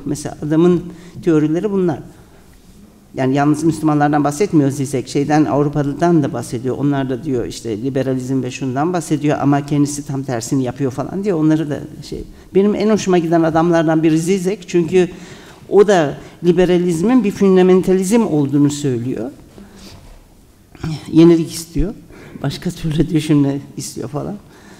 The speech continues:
Em, enteresan bir adam. Evet. Yani durum iyi değil.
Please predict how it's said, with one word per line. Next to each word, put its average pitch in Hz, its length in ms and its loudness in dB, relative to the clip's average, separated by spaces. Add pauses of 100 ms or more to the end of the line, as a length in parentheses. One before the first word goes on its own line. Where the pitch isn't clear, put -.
(380)
Em, 147 300 -6 (520)
enteresan 160 580 -4
bir 156 80 -10
adam. 180 240 -10 (300)
Evet. 151 200 -6 (1400)
Yani 185 220 -2
durum 220 220 2
iyi 226 180 -4
değil. 165 180 -2